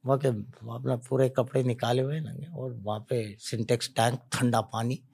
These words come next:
पानी। "Okay, count how many lights," और mug डालते रहो। Chill,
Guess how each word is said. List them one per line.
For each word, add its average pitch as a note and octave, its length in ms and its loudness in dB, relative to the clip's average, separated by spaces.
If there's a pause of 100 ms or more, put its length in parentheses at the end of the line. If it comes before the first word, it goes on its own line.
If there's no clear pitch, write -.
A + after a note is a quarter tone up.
(560)
पानी। - 960 -4
"Okay, D#3 440 8 (920)
count D3 220 8
how D3 160 6
many D3+ 200 6
lights," C#3+ 240 6
और C#3 120 6
mug C#3 200 6
डालते C3 320 6
रहो। A2 220 -2 (960)
Chill, A#3 480 10